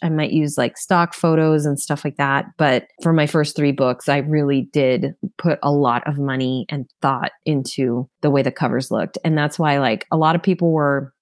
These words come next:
telling me this time around, they were like, "Well, if you're going for, like, sweet romance, that's not the type of cover you want. You want more, like, of a landscape, or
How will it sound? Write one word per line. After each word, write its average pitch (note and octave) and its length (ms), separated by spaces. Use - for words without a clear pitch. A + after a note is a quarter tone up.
telling F3+ 380
me D3 220
this D3+ 160
time D3 200
around, D#3+ 320
they D#3 60
were D#3+ 100
like, D#3 200
"Well, B3 440
if G3 120
you're A3 80
going A#3+ 260
for, A#3+ 100
like, G3+ 200
sweet G#3 260
romance, F#3 480
that's - 160
not F#3 160
the F#3 80
type F#3 220
of F3+ 80
cover F3+ 240
you E3+ 160
want. D#3+ 420
You D#3 80
want D#3+ 220
more, D#3+ 180
like, D#3+ 180
of F#3+ 120
a - 20
landscape, F#3 880
or C3 300